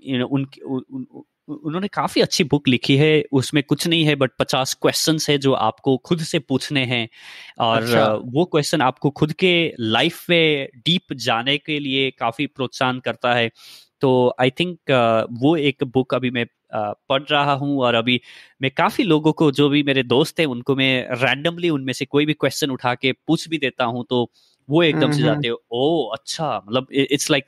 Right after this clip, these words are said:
Speaker 2: हम्म,
Speaker 1: thought
Speaker 2: हम्म।
Speaker 1: provoking questions है मेरे दोस्त, like, "ये कहाँ से आ रहे हैं ये क्वेश्चन?"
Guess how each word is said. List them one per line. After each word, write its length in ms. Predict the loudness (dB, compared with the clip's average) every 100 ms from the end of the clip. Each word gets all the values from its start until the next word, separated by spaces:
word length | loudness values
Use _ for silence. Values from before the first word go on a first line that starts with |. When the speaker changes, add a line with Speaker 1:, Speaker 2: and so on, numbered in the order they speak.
| -4
Speaker 2:
हम्म, 240 | -2 0 2
Speaker 1:
thought 180 | 2 2
Speaker 2:
हम्म। 140 | 0
Speaker 1:
provoking 420 | 0 0 -2 -4 -2
questions 420 | -2 0 -4 -2
है 220 | -2 -2 0
मेरे 220 | -2 0
दोस्त, 320 | 0 0 0
like, 220 | -2 0
"ये 80 | -2
कहाँ 280 | -2 -4 -2
से 120 | 0
आ 180 | 2 2
रहे 160 | 0
हैं 160 | 0 0
ये 120 | 0
क्वेश्चन?" 520 | -2 -4 -4 -10 -12